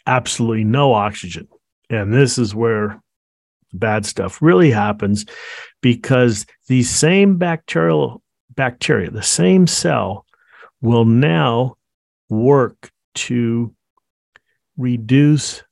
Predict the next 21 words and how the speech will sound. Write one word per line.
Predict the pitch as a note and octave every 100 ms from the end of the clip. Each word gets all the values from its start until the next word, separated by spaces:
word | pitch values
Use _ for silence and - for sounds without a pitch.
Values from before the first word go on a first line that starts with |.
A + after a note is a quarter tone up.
| -
the |
sulfate | G2+ - - E3 E3+ - G#2 G2+ F#2 - _
in | G#2+ G2+
seawater, | - D#3 D#3+ F#2+ F2 G2 A2
and | G2
there's | G2 F#2+
plenty | - G#2 B2
of | B2
sulfate, | - C#3 - A2 G#2 -
to | G2+
hydrogen | - B2+ A2+ A2+ A2
sulfide. | G2+ B2+ A#2+ - - - - _ _ _ _ -
So | - B2+
now | A#2+ D#3 F#3 F3 D#3+ C#3+ - _ -
you've | B2 A#2+
got | - A#2+ A2+ - _
a | -
hydrogen | G#2 C3 A2+ A2 A2+
sulfide | G#2+ C3 A#2+ A#2+ A#2 G#2 -
producing | G#2 G#2+ G#2 - G2
factory. | - A2 G2+ - F2+ F#2+ -